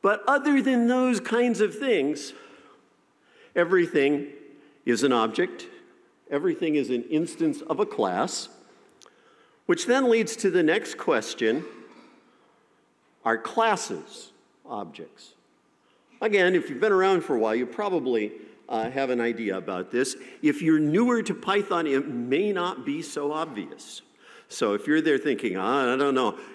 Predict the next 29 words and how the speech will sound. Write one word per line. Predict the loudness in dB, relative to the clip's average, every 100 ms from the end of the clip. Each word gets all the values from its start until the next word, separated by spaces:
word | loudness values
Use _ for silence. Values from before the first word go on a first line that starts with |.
| -2
it's | 2 2
okay, | 2 2 2 4 2 -2
because | -6 -4 -2 0 -2
I | 0 0
have | 0 -2
seen | -2 0
a | 0
lot | 0 0 2
of | 0 -2
people | -4 -2 -2
who | -2
do | -2 0
not | 2 0 0
know | 0
the | 0 -2 -2
answers | -2 -4 -14 -14
to | -10
this | -10 -10
off | -12 -12
the | -12
top | -12 -8
of | -2
their | -2 0
head. | 0 -2 -8 -20 -20 -2
But | 0
let's | 2 0 2
make | 2 2
a | -2
class. | 0 0 0 -2 -12